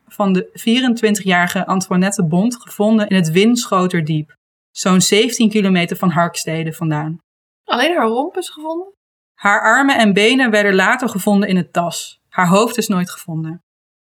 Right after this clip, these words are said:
Speaker 1: Op twee mei negentien zevenennegentig werd in Groningen het lichaam van Shirley Heerreigers gevonden. De doodsoorzaak bleek wurging te zijn.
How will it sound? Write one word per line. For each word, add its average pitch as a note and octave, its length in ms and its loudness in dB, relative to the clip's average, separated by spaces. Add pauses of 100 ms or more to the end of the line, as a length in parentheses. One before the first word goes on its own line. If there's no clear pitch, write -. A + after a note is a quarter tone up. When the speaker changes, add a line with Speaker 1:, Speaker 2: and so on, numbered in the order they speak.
(380)
Speaker 1:
Op F#3+ 160 -2
twee C4 420 2
mei A#3+ 300 2
negentien A3+ 400 2
zevenennegentig A3+ 1000 0
werd G3 260 0
in F#3 160 0
Groningen G#3+ 560 2
het F3+ 100 0
lichaam G3 340 2
van F#3 140 -2
Shirley G3+ 600 2
Heerreigers F3 720 0
gevonden. E3 640 -6 (680)
De F#3 160 0
doodsoorzaak G#3 880 2
bleek F3+ 240 0
wurging E3+ 520 0
te D#3+ 80 -10
zijn. E3 460 -8